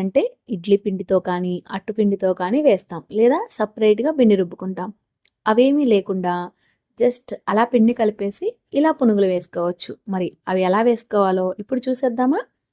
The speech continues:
ఇన్‌స్టంట్ పునుగులు చేయడానికి ముందుగా ఒక కప్పు గోధుమ పిండి,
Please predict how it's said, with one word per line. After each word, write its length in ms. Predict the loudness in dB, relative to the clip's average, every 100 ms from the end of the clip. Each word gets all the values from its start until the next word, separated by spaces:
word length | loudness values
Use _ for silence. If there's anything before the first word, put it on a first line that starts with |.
| _ _ _ _ _ _ _ _ _ _ _ _ _ _ 8
ఇన్‌స్టంట్ 420 | 8 8 4 2 4
పునుగులు 300 | 6 6 6 6
చేయడానికి 440 | 6 6 4 2 2
ముందుగా 300 | 2 4 2 0 _ _ _ _ _ _ _ 0
ఒక 80 | 2 4
కప్పు 240 | 2 4 6
గోధుమ 260 | 6 6 4 2
పిండి, 240 | -2 -2